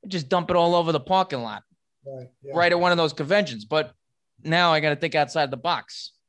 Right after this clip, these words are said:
Speaker 2: Yeah. Have you done much on, uh, like, in Facebook groups?
Speaker 1: Yeah, yeah. The, uh, at first, uh, I, I, I plastered Facebook.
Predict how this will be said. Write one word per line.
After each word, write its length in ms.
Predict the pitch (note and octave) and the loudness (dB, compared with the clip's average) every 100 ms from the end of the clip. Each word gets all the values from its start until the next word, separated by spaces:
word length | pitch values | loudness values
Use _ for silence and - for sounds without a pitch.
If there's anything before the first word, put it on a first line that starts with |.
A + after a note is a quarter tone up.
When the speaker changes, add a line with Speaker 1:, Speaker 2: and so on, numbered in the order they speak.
| _ _ _ _ _ _ - | _ _ _ _ _ _ -10
Speaker 2:
Yeah. 280 | D#3 D3+ D#3 | -8 -6 -6
Have 140 | F3+ | -4
you 100 | G#3 | -2
done 460 | G#3 G3+ G#3 G3+ G3 | 0 0 0 -2 0
much 300 | G3 G3 G3+ | 0 0 -2
on, 380 | F#3 F#3 F3+ | -2 -2 -2
uh, 200 | F3 E3 | -2 -2
like, 220 | E3 E3 F3 | -2 -4 -4
in 100 | D#3+ | -4
Facebook 520 | F3+ F3+ - G3+ G3 | -2 -2 0 -2 0
groups? 460 | F#3 G#3 - - - _ _ _ - - - | 0 0 -2 -12 -16 _ _ _ -20 -20 -12
Speaker 1:
Yeah, 180 | A3+ C4 | -2 2
yeah. 220 | B3+ A#3+ | 4 2
The, 160 | F#3 G3+ | 2 0
uh, 300 | F#3 G#3 G3+ | 2 2 2
at 120 | G#3 | 0
first, 360 | B3 C#4 C4+ - - | 0 0 -2 -12 -8
uh, 320 | G3+ G3 F#3+ F3 _ _ _ - - - - - | -2 0 0 -2 _ _ _ -20 -20 -20 -10 -4
I, 300 | E3 - E3+ | -2 0 -2
I, 160 | - | 0
I 40 | D#3+ | -2
plastered 540 | - F#3 E3+ - D#3 | 0 2 2 0 -6
Facebook. 540 | - D#3 - - G#2 | 0 -2 -2 -8 -10